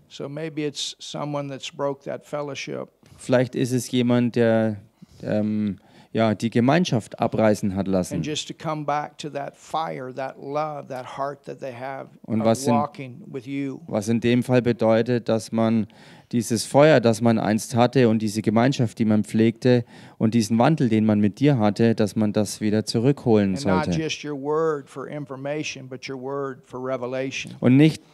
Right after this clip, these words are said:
Speaker 2: nur dein Wort zur bloßen Information für den Kopf, sondern wirkliche Offenbarung, ähm, für Beziehung.
Speaker 1: So we call 'em back.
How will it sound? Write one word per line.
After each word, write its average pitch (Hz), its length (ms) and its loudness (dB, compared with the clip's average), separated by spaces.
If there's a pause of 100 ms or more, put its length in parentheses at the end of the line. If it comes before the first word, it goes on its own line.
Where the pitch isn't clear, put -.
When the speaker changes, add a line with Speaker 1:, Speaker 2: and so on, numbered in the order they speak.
Speaker 2:
nur 135 180 8
dein 120 320 4
Wort 127 400 6
zur 127 180 6
bloßen 131 460 4
Information 127 920 2
für 120 200 2
den 110 160 2
Kopf, 156 380 0 (300)
sondern 123 680 4
wirkliche 127 520 0
Offenbarung, 120 880 4 (420)
ähm, 110 400 4
für 120 240 4
Beziehung. 104 640 0 (240)
Speaker 1:
So - 300 -16
we 135 100 -8
call 156 380 -4
'em 147 140 -8
back. - 260 -12